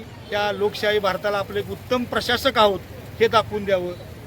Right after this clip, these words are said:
हेच मी आज संपदा मुंडेंच्या भावपूर्ण श्रद्धांजलीच्या माध्यमातून माझ्या भावना, अ, व्यक्त करतो.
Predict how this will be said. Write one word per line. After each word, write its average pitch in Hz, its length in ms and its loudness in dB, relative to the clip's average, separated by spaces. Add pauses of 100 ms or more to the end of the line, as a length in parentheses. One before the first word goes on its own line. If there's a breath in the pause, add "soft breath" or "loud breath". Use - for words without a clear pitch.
(120)
हेच 214 180 4
मी 208 160 -4
आज 202 280 -2
संपदा 196 640 -6
मुंडेंच्या 190 760 -4
भावपूर्ण 185 480 -6 (220)
श्रद्धांजलीच्या 185 720 -4
माध्यमातून 175 560 -4 (480)
माझ्या 175 300 4
भावना, 175 440 2 (840)
अ, 151 220 -2
व्यक्त 220 220 4
करतो. 165 520 2